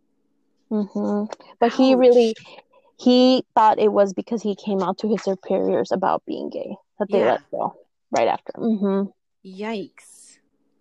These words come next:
Speaker 1: He becomes, he became a forklifter operator, and at nights he would also be a bartender.
Speaker 2: Oh,
Speaker 1: So
Speaker 2: that's sad. When you have all that brain, like, you can join the Air Force.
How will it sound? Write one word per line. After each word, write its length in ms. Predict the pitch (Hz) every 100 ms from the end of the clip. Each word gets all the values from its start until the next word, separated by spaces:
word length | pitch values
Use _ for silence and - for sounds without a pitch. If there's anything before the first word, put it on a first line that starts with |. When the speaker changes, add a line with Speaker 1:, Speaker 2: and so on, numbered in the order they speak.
| _ _ _ _
Speaker 1:
He 140 | 302 320
becomes, 680 | 339 - 285 285 330 349 311
he 200 | 247 294
became 540 | 294 - 285 285 311 311
a 380 | 254 262 247 240
forklifter 760 | 233 - 285 277 302 311 - 302
operator, 680 | - 240 - 254 240 233 233 -
and 240 | 220 220
at 120 | 214
nights 540 | - 220 214 220 - -
he 100 | 226
would 120 | 214
also 440 | - 208 - 240
be 440 | 220 202 196 196 202
a 120 | -
bartender. 760 | 196 190 180 185 185 - - - _ _ _ _ _ _
Speaker 2:
Oh, 380 | - 220 208 208
Speaker 1:
So 80 | 254
Speaker 2:
that's 220 | 233 226 _ -
sad. 440 | 180 - 160 165 165
When 160 | 240 285
you 100 | 427
have 260 | 480 508 -
all 200 | 240 247
that 260 | 240 202
brain, 460 | 170 185 190 185 190 _
like, 220 | 196 196
you 160 | 202 226
can 300 | 220 254 202
join 300 | - 180 185
the 80 | 190
Air 160 | 165 165
Force. 400 | - 170 170